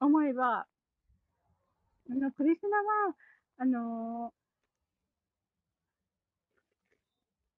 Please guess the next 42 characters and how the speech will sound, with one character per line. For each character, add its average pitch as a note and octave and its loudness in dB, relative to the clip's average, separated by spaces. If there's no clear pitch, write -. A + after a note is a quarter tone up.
ク C#4+ -6
ジ E4 0
ャ F4+ 2
ク G4+ -2
の G4 2
羽 G4 -4
を - -18
つ E4 -8
け F#4+ 0
て C#4+ 2
い C4 0
る B3+ -2
こ B3 -6
と A#3 -4
が、 B3+ 4
あ G#3 -4
の、 C4 2
象 D#4+ 4
徴 D#4+ -2
と D#4+ -4
な D#4 4
っ D#4+ 0
て - -14
い B3+ -6
ま A#3+ -4
す B3+ -8
が、 A#3+ -2
ク C#4 -2
ジ E4 0
ャ F4 2
ク G4 0
の、 F#4+ 2
ク C4 -8
ジ E4 2
ャ D#4+ 2
ク F#4+ 0
で G#4 2
は F#4 0
な D#4+ 0
い D4+ 0
の B3 -2
に、 B3+ -6